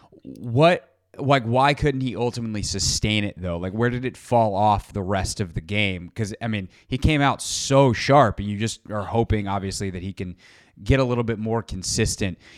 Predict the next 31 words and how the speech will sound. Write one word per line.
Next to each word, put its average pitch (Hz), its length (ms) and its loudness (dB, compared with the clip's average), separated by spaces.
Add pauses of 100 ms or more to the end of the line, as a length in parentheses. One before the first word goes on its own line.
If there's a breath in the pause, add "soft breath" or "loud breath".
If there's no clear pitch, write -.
Even 180 200 4
though, 143 220 6
you 131 100 -2
know, 120 140 2
I 117 140 2
think, 139 300 0
I 151 100 4
think 180 160 0
I, 147 60 4
I'll, 135 260 0 (180)
before 170 260 -2
I 185 60 4
let 165 180 0
you 127 80 0
answer 117 180 -4
that, 95 120 -4
I 123 60 2
do 151 120 2
wanna 147 140 2
say 107 220 -2
this. 82 260 -10 (400 soft breath)
Like, 131 300 2 (340)
Taylor's 196 720 2 (140)
yardage 131 640 4
total 104 560 2 (960)
is 127 160 0
massively 135 720 0
hampered 110 340 0
by 101 120 4
his 98 160 -2
interception. 90 540 -6